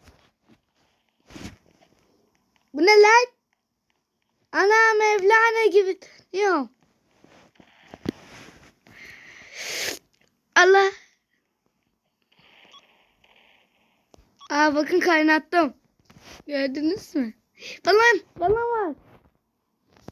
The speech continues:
Abi balon gitti lan. Ee, gitti lan koskoca balon.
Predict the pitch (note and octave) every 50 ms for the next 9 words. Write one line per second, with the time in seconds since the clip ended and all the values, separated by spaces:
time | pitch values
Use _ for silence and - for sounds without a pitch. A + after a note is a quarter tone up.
0 | - _ _ _ _ _ _ _ _ - C4 C4 B3 B3 B3+ B3+ B3+ C4 C4 C4
1 | B3+ B3 - - D4+ C#4 B3+ A#3 A3 A3+ B3 B3+ _ _ _ _ _ _ _ _
2 | _ _ _ _ _ _ _ _ _ _ _ _ _ _ _ _ _ _ _ -
3 | C#4 B3+ B3 A#3+ A#3+ C4 - _ _ _ _ _ _ _ _ _ - - - -
4 | - - - _ _ _ _ _ _ - - - - - - _ - D#4 D#4+ D#4+
5 | - _ F4+ F4+ D#4+ D#4 C#4+ C4+ C4+ C4 - C#4 C4 A#3+ - - _ - C4+ B3
6 | A#3 B3 A#3+ A#3 A#3+ A#3 A#3 A#3 A#3 A#3+ B3 C4